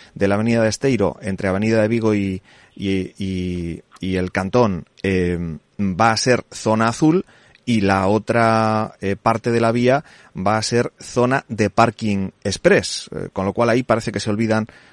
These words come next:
de los residentes. Cierto es que ahí, eh, las, eh, viviendas tienen, eh, parking, pero, eh, bueno,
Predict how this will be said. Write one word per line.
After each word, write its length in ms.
de 200
los 160
residentes. 500
Cierto 360
es 120
que 100
ahí, 220
eh, 120
las, 540
eh, 140
viviendas 480
tienen, 460
eh, 440
parking, 540
pero, 460
eh, 640
bueno, 400